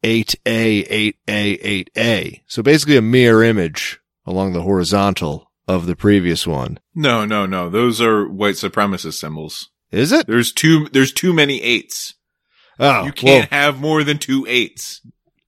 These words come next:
Speaker 1: more
Speaker 2: We
Speaker 1: than
Speaker 2: know
Speaker 1: one,
Speaker 2: this.
Speaker 1: really. More than one, really. Two. Maybe if you
Speaker 2: I
Speaker 1: clear
Speaker 2: guess so,
Speaker 1: two,
Speaker 2: yeah.
Speaker 1: i-, is it like K's where if you clear two, you're fine? 'Cause like in baseball,
Speaker 2: Or,
Speaker 1: when they're holding up the,
Speaker 2: or
Speaker 1: when they're holding up the strikeouts,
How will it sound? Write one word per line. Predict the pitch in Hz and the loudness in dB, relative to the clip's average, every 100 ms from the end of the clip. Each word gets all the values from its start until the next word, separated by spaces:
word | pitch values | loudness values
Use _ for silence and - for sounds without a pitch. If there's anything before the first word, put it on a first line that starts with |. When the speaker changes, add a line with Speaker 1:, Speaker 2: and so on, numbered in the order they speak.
| _ _ _ | _ _ _
Speaker 1:
more | 127 185 | 0 4
Speaker 2:
We | 190 | 6
Speaker 1:
than | 131 | 6
Speaker 2:
know | 131 | 6
Speaker 1:
one, | 165 127 | 6 4
Speaker 2:
this. | 110 | 0
Speaker 1:
really. | 127 104 85 - | -2 -4 -8 -2
More | 170 143 | 2 2
than | 120 | 0
one, | 110 104 85 | -4 -6 -8
really. | 87 85 78 73 _ _ - | -10 -10 -12 -16 _ _ -10
Two. | - 147 123 _ _ _ _ _ _ | -2 -2 -2 _ _ _ _ _ _
Maybe | 147 214 233 | 2 2 2
if | - | 0
you | |
Speaker 2:
I | |
Speaker 1:
clear | - - 196 | 0 2 4
Speaker 2:
guess | 208 - | 4 4
so, | 180 | 4
Speaker 1:
two, | 185 | 6
Speaker 2:
yeah. | 220 208 - _ _ _ _ - - | 6 2 -8 _ _ _ _ -20 -4
Speaker 1:
i-, | 143 - | 0 2
is | 151 139 | 2 0
it | |
like | 123 156 - | 0 -2 -2
K's | 139 127 143 156 131 | -2 0 0 -2 0
where | 123 120 | 2 2
if | - | 2
you | 107 | -4
clear | - 135 139 | 0 2 2
two, | - 135 135 143 131 - | 0 0 2 0 -4 -6
you're | 113 | -6
fine? | - 123 127 131 | -2 -2 -2 -4
'Cause | 127 117 | -4 0
like | 127 120 | 2 2
in | 117 | 4
baseball, | 143 151 - 120 98 127 | 4 4 2 4 4 4
Speaker 2:
Or, | 110 123 - - | 2 0 -6 -8
Speaker 1:
when | 113 | -2
they're | 113 | 0
holding | 127 135 | 4 6
up | 131 87 | 4 2
the, | 107 | -4
Speaker 2:
or | 208 _ | -6 _
Speaker 1:
when | 127 | -2
they're | 120 | 0
holding | 113 139 139 | 4 4 2
up | - | -2
the | |
strikeouts, | - 147 156 147 101 76 - - | -2 2 2 2 -2 -2 -8 -10